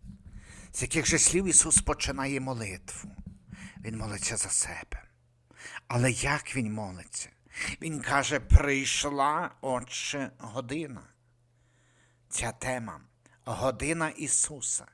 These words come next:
йде через усе Євангеліє. Спочатку Ісус говорив: "Ще не прийшла моя година". Потім: "Настає година".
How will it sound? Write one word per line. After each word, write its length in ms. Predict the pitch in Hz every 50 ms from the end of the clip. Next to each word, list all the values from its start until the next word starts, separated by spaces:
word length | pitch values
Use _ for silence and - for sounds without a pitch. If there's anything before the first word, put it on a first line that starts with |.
| _ _ _ - - - - - - -
йде 340 | 143 147 135 113 160 156
через 420 | 151 - - 156 147 151 139 - -
усе 280 | - - - - 156
Євангеліє. 680 | 170 175 156 151 147 135 104 90 87 85 - - - - _ _ _ _ - - - - - -
Спочатку 760 | - - - 139 - - - 123 120 117 - - - - 131
Ісус 360 | 127 - - - 127 - -
говорив: 400 | 107 131 139 143 127 127 - - - - - - - - - - - - - - - - - _ _ _
"Ще 320 | - - - - - 147 135
не 120 | 131 131
прийшла 500 | 120 - 127 123 117 - - - 139 127
моя 280 | 123 135 139 131 135 127
година". 520 | 123 135 120 117 151 160 160 - - - - _ _ - _ _ _ _ - - - - - - _ -
Потім: 540 | - 127 139 143 - - - 143 143 120 - - - - - - -
"Настає 920 | 120 135 131 135 139 131 - - - - - - 127 123 117 107 135 156
година". 560 | 120 110 117 - - - 98 92 85 80 80